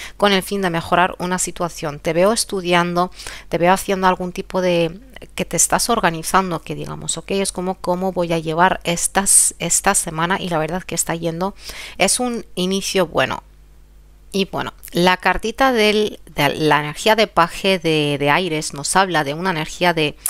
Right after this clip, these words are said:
una mente muy ágil, una mente, vamos a decir, que, eh, con una alta capacidad, capacidad de absorber cualquier tipo de conocimiento que tengas aquí. Te veo con la mente muy activa, pero que también, eh,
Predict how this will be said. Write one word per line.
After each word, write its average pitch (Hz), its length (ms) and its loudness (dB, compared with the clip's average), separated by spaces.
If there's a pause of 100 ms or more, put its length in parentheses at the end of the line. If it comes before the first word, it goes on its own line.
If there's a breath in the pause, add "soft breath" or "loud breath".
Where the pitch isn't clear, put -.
(320 loud breath)
una 190 240 2
mente 175 380 0
muy 180 280 -2
ágil, 170 500 -2 (280 loud breath)
una 202 240 2
mente, 180 300 2
vamos 180 320 2
a 180 40 0
decir, 175 340 -4
que, 170 260 -2
eh, 160 180 -10
con 170 220 -4
una 190 300 4
alta 185 300 0
capacidad, 175 720 -2 (200)
capacidad 175 520 -2
de 165 80 0
absorber 165 480 -2
cualquier 180 360 -8
tipo 185 280 -6
de 185 80 -2
conocimiento 170 720 -8
que 190 80 -4
tengas 170 400 0
aquí. 175 280 -2 (300 loud breath)
Te - 100 -2
veo 185 260 2
con 214 360 2
la 175 360 0
mente 175 360 -6
muy 220 460 -2
activa, 175 640 0 (400 loud breath)
pero 247 160 4
que 262 100 -2
también, 208 540 2
eh, - 440 -2